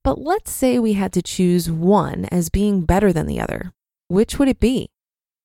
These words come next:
If you say earning more, then someone's going to note that no matter how much you earn,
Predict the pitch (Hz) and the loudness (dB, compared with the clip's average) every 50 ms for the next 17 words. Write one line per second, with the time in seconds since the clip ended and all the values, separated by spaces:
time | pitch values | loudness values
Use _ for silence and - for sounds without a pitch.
0 | _ _ - 202 - - 247 320 370 - - 381 330 - - - 202 220 247 254 | _ _ -4 -4 -2 0 0 0 0 0 0 0 0 0 0 0 2 2 4 2
1 | 240 202 175 156 147 147 143 143 160 175 _ _ _ _ _ - 208 214 208 - | 2 2 2 2 2 2 2 0 -2 -4 _ _ _ _ _ 2 2 2 2 2
2 | - 277 302 349 349 320 277 277 254 247 233 214 190 170 160 170 180 180 - 165 | 2 2 4 4 2 2 2 2 2 4 4 4 4 6 4 4 4 2 0 -2
3 | 165 - 170 165 160 165 151 151 143 147 147 - - 262 294 302 302 - - 247 | -2 2 2 2 2 2 2 0 -2 -4 -6 -6 -6 -4 -4 -4 -4 -2 0 -2
4 | 226 - - 180 180 180 180 180 180 180 | 0 2 2 4 4 4 4 2 0 -2